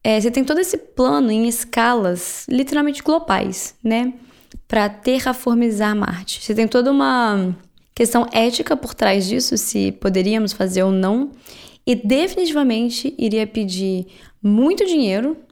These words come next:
muito dinheiro mesmo, e muito sacrifício humano. Agora,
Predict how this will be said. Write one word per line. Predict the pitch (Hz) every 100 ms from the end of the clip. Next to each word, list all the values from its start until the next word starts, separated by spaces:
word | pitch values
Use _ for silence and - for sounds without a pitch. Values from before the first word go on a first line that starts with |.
| _ -
muito | 214 220 269 392
dinheiro | 339 277 226 208
mesmo, | 185 190 214 254 - - _ -
e | 330 415 381
muito | 262 269 302 320
sacrifício | 311 285 277 269 269 - -
humano. | 285 240 175 175 175 - - - - - -
Agora, | - 208 190 180 175 170